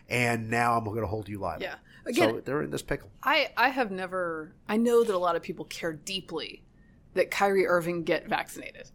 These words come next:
Speaker 2: I don't really care. I don't think that he's making a terrible calculation. He's a young, healthy person. And in the end, he, they're gonna change the rules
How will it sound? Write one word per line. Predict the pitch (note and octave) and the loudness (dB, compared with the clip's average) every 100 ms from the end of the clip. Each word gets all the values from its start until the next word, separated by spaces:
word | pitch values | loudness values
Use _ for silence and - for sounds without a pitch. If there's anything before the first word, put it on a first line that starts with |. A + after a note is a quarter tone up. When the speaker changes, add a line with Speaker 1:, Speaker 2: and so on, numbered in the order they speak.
| - - - | -20 -16 0
Speaker 2:
I | G#3+ A3 | 4 4
don't | G3 F#3+ F3 - | 4 2 2 -6
really | F3 E3 E3 | -4 -4 -4
care. | - D#3 - - | -4 -6 -6 -2
I | A#3 A3+ | 2 4
don't | G3+ G3+ - - | 4 2 -2 -2
think | F#3+ F3+ | 0 0
that | F3+ E3 | -4 -4
he's | F#3+ E3+ | -4 -2
making | F3 E3 E3+ | -2 -2 -2
a | E3 | -4
terrible | - D#3 D#3 F3 | -2 0 0 -2
calculation. | F3+ F3+ F3+ F#3+ E3 - G3 G3+ G3 | 2 2 2 0 2 0 -4 -4 -6
He's | F3 D#3 E3+ | -4 -4 -2
a | |
young, | D#3+ D#3+ | -4 -4
healthy | D#3+ F3 E3+ G3 | -2 -2 -2 0
person. | F3+ F3 F#3+ F#3+ - - - - - - - | 0 0 -4 -6 -10 -20 -20 -20 -20 -12 0
And | G3+ F#3+ F#3 F3+ - - - - - | 2 2 -6 -10 -16 -20 -20 -20 -4
in | A#3+ B3 | 0 2
the | A3+ C4 | 6 6
end, | E4 A#3+ | 6 4
he, | G3+ A#3+ A#3 - - - | 2 -2 -2 -8 -20 -4
they're | G3+ A#3 | 6 6
gonna | A3 B3+ D4+ | 8 6 6
change | C4 - G#3+ G#3+ F#3 | 4 0 0 -2 -4
the | F3 | -6
rules | D#3+ F#3 D#3 - E3+ - | 0 0 0 -6 -8 -10